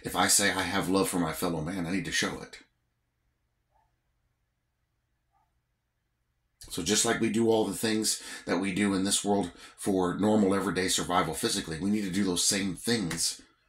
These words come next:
for our normal everyday spirituality.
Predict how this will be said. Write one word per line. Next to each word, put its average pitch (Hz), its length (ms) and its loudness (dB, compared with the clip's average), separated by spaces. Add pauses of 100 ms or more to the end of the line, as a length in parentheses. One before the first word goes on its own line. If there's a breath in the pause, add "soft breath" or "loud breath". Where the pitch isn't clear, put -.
(340 soft breath)
for 95 400 0
our 90 360 0 (340)
normal 85 340 0
everyday 85 360 -4
spirituality. 95 880 -4